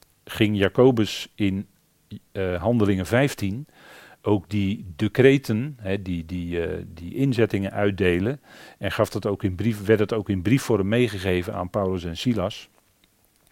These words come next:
Om dat aan de gemeenten, ook de gemeente in de natie, om dat mee te delen.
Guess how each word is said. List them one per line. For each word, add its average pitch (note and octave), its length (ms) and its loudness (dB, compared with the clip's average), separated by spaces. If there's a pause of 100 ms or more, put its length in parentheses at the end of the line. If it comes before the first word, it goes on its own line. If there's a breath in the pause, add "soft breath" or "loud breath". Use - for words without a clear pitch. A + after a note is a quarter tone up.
(680 loud breath)
Om A2+ 300 4
dat A2+ 200 0
aan G#2+ 180 -2
de F#2+ 60 -4
gemeenten, A2 720 0
ook G#2 200 0
de F#2 100 -4
gemeente F#2+ 400 -2
in F#2 100 -6
de F2+ 80 -6
natie, G2+ 440 -4
om F#2+ 100 -6
dat F#2 120 -4
mee A2 200 2
te - 120 -10
delen. D#2 360 -4